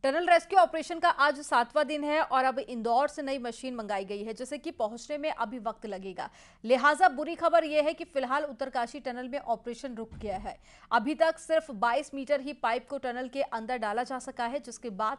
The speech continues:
में ट-, चट्टान आ गई और मशीन की बेयरिंग टूट गई। लिहाजा मशीन ने काम करना बंद कर दिया है, तो वहीं अब वर्टिकल ड्रिल की भी संभावना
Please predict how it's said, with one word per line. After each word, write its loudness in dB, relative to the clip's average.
में -4
ट-, -4
चट्टान -6
आ -10
गई -12
और 2
मशीन -4
की -6
बेयरिंग -6
टूट -12
गई। -4
लिहाजा 2
मशीन -6
ने -4
काम 0
करना -4
बंद -4
कर -4
दिया -2
है, -4
तो -6
वहीं -6
अब 0
वर्टिकल -4
ड्रिल -4
की -12
भी -6
संभावना -8